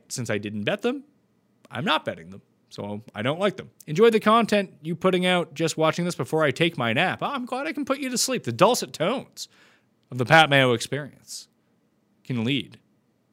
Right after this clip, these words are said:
to a very long and fruitful nap. So enjoy yourself. I enjoy a good nap.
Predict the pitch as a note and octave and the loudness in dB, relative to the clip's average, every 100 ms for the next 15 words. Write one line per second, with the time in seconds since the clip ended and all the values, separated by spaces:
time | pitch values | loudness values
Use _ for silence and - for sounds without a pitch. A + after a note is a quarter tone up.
0 | _ - B2 A2+ A2 D#3 C3 D#2+ - _ | _ -4 -2 -2 2 4 2 -4 -16 _
1 | _ _ _ _ A#2 C3 G#2 F2+ - B2+ | _ _ _ _ 0 2 2 -6 -12 -10
2 | G#2 A2+ F#2 G2 F#2 F#2+ - _ A2+ F2+ | -6 -8 -8 -12 -12 -12 -14 _ -10 -10
3 | - - F#3+ G#3+ C4+ - D#2 B2+ F3+ E3+ | -14 -12 -8 -6 -8 -12 -12 -6 -4 -4
4 | D#3+ D#3+ G2+ F2 D#2+ | -6 -6 -8 -14 -16